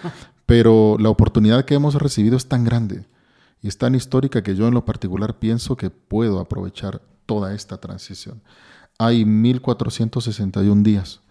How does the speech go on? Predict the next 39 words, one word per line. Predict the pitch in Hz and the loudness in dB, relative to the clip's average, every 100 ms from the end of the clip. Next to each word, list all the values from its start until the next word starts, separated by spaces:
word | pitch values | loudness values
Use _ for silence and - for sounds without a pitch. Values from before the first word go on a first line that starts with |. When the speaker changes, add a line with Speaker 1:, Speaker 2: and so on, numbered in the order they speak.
| _ _ - | _ _ -8
Speaker 2:
en | 101 | -4
un | 101 | -2
periodo | 101 104 101 104 | 0 0 0 0
constitucional | 104 - 98 107 107 101 110 - | -4 -6 -8 -6 -2 -2 -4 -6
del | 98 98 | -8 -8
catorce | 95 - 107 - | -10 -10 -12 -6
de | 107 | -4
enero | 104 101 107 127 _ _ _ | -2 -2 -4 -10 _ _ _
del | - - | -8 -6
año | 104 113 | -4 -6
en | |
que | 110 | -8
asumís | 95 95 139 196 _ | -8 -8 -8 -10 _
y | - | -10
el | 104 | -10
catorce | 92 87 107 - | -10 -10 -8 -4
de | 107 | -2
enero | 95 101 127 98 | 0 0 -2 -4
del | 101 | -4
año | 95 110 | -2 -2
en | 107 | -2
que | 95 | -6
entregás | 90 92 92 - | -8 -10 -10 -10
el | - | -12
cargo. | - 95 - 135 | -12 -16 -14 -18
Speaker 1:
Ujú. | - - - - - _ - | -20 -20 -20 -20 -20 _ -2
Speaker 2:
Pero | 110 | 0
hay | 113 | 2
cinco | - 131 123 | 2 0 0
meses | 120 131 113 | -2 -4 -6
previos | - 123 127 113 | -6 -2 -2 -2
a | 107 | -6
la | 95 | -10
transición | 98 95 101 - 95 92 | -10 -10 -10 -8 -6 -2
y | |
aunque | 101 92 | -2 0
no | 107 | 0
tenemos | - 127 131 123 | 0 0 0 -2
facultades, | 113 98 92 107 98 113 - | -4 -4 -2 -2 -2 -4 -6